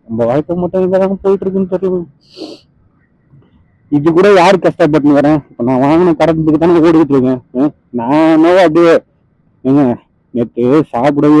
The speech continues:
இல்லைங்க உண்மையா. ஹம், என் வாழ்க்கை அப்படியெல்லாம் இருக்குங்க. நைட்டு வந்து மதியம் சாப்பிட்டேன், ஓகேங்களா? நேத்து டீ தான், அப்புறம் மதியம் சாப்பிட்டேன், மதியம் கஸ்டமர் வாங்கி கொடுத்தாரு. நைட்டு வந்து அதுக்கப்புறம் எங்க அம்மாவுக்கு எனக்கு டிஃபன் வாங்கி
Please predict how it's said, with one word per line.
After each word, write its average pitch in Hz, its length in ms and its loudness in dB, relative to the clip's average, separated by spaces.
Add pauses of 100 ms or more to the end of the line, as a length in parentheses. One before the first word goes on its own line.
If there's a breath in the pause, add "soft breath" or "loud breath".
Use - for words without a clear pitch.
இல்லைங்க 135 320 2
உண்மையா. 123 260 0 (560)
ஹம், 139 200 -4 (260)
என் 131 200 0
வாழ்க்கை 151 340 0
அப்படியெல்லாம் 156 440 2
இருக்குங்க. 131 380 2 (380)
நைட்டு 151 360 0
வந்து 151 180 2 (360)
மதியம் 156 440 2
சாப்பிட்டேன், 131 380 -2 (120)
ஓகேங்களா? 123 320 -2 (180)
நேத்து 117 240 -4 (100)
டீ 151 80 -2 (140)
தான், 156 140 2 (440)
அப்புறம் 139 380 -2
மதியம் 139 360 0
சாப்பிட்டேன், 123 340 -4 (240)
மதியம் 143 280 0
கஸ்டமர் 147 320 -2
வாங்கி 127 160 -2
கொடுத்தாரு. 113 280 -6 (320)
நைட்டு 160 340 0
வந்து 156 180 0 (100)
அதுக்கப்புறம் 143 440 2
எங்க 135 140 0
அம்மாவுக்கு 156 380 0
எனக்கு 143 220 0
டிஃபன் 139 240 -2
வாங்கி 120 200 -2